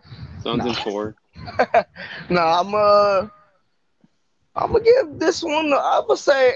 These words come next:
Speaker 2: if Giannis doesn't come back, if, yeah, yeah, if Giannis doesn't come back, I'm gonna have to say Phoenix in six again, 'cause they've been, they, these last, the series against the Clippers and the one against the Lakers,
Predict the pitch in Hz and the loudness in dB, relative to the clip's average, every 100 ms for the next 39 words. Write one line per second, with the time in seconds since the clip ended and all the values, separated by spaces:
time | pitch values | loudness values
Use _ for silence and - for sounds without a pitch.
0 | 208 170 170 220 254 262 254 - 214 220 | 0 -2 0 0 0 -6 -10 -6 2 2
1 | 233 220 - 226 226 214 220 226 - - | 2 -6 -2 -2 2 2 2 -2 -14 -20
2 | _ _ _ _ _ - 151 151 156 165 | _ _ _ _ _ -2 -2 -2 -4 0
3 | 180 151 131 151 135 127 147 156 180 165 | 2 4 4 4 4 0 0 2 2 -2
4 | 147 160 180 160 180 180 180 262 - _ | 0 0 0 0 0 2 0 0 -12 _
5 | _ _ _ _ _ - 180 220 226 214 | _ _ _ _ _ -6 0 2 2 0
6 | - 220 208 - 208 226 214 - 185 170 | 0 0 0 -4 -6 -4 -6 -8 -10 -10
7 | - 208 - - 143 135 135 131 120 120 | -2 0 0 -2 2 4 4 2 0 -4
8 | 147 135 175 190 214 196 - _ _ _ | -2 0 0 0 -4 -6 -10 _ _ _
9 | _ - 180 165 - - 196 208 208 214 | _ 0 0 0 -8 -4 0 2 2 0
10 | - _ _ _ _ _ _ _ _ - | -4 _ _ _ _ _ _ _ _ 0
11 | 185 165 - 214 214 202 202 202 - 233 | 2 2 0 2 2 0 -2 -6 -6 0
12 | 220 208 190 180 170 165 165 185 185 185 | 2 2 0 0 0 2 2 2 0 0
13 | 175 165 190 185 147 143 - | 0 4 2 4 2 2 0